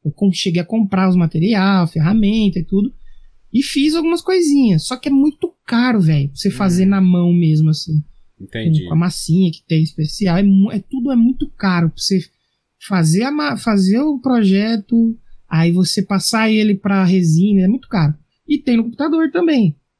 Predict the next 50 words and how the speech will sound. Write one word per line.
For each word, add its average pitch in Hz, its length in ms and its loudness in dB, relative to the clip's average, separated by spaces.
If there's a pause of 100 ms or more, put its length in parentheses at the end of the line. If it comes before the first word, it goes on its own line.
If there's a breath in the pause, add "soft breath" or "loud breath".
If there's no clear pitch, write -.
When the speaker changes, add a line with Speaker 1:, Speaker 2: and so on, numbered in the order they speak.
(140)
Speaker 1:
Só - 400 -4
que 240 120 -6
aí 226 440 0
você 233 160 -4
precisa 254 220 -8
ter 294 60 -4
um 294 80 -4
computador 285 460 -2
recente, 302 540 0
né? 208 100 2
Até 208 220 -2
então 240 340 0
eu 254 80 2
não 339 160 0
tinha. 240 460 2
Hoje 160 260 2
eu 180 80 -2
tenho 196 180 2
um 214 40 2
melhorzinho. 226 560 2
Então 196 240 0
eu 233 120 0
vou 269 200 0
ver 254 180 0
se - 100 -4
eu 302 60 -2
começo 262 720 0
a 302 180 -2 (720)
Speaker 2:
Sim. 202 140 0
Speaker 1:
me 214 160 4
inteirar 214 340 0
no 214 60 2
assunto. 175 480 0 (760)
Speaker 2:
Sim. - 260 -20 (300 soft breath)
É, 190 360 0
é, - 140 -4 (400)
não 165 160 -6
sei 180 200 -2
se 190 80 -6
você 156 260 -2
é 139 40 -2
assim, 156 200 -4
mas 139 220 -2
eu 151 80 -4
sou. 131 340 -4
Quando 185 220 -4
eu 196 80 -2
tenho 185 200 -2
a 190 40 -2
necessidade, 147 1040 -4